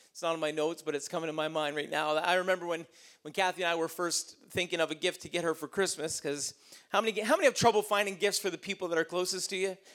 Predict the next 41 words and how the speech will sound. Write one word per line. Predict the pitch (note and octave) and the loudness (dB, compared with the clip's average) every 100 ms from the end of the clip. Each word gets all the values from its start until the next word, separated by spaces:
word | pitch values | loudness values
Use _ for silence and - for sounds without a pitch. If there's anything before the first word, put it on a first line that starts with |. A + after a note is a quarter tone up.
| - - | -20 -6
Sometimes | G#3 G3 G#3+ G3 | -4 0 0 0
it's | F#3 | -2
just | F#3 | -2
a | F3+ | 2
little | F3+ F#3 | 2 4
bit | F#3 | 4
of | F3 | 4
a | |
challenge | - F3+ G3 F#3+ | 2 2 2 0
there. | F#3+ G#3 | 2 4
Well, | E3+ D3 - - - - | 4 2 -6 -20 -14 2
Kathy | A#3 A3+ A3+ | 6 6 4
had | |
said, | G3 G3+ - | 2 2 4
"I, | - - - | 2 2 2
I | |
think | A#3 B3 C4 | 2 2 4
that | B3 | 4
we | G#3+ | 4
should | - G3+ | -2 0
get | F#3+ | 2
Mom | F#3 F#3+ | 2 0
a | D#3+ | 0
cell | - G3+ G#3 | -2 0 0
phone." | - C#3+ | -2 -4
I | D3 | -4
said, | E3+ D#3+ | -8 -8
"Kath, | - F3 E3+ | -2 -2 0
whatever | E3+ F3+ F3+ | 0 0 2
it | E3+ | 0
is, | E3+ C#3 | 0 -2
we're | |
not | D3 F3 | -2 -2
gonna | F3+ | -2
spend | E3+ F#3+ | -4 -4
a | F3+ | -4
lot | D#3+ | -2
of | D3+ | -2
money | D#3+ E3+ | -2 -2
on | E3+ E3 | -2 -4
it | D#3+ | -6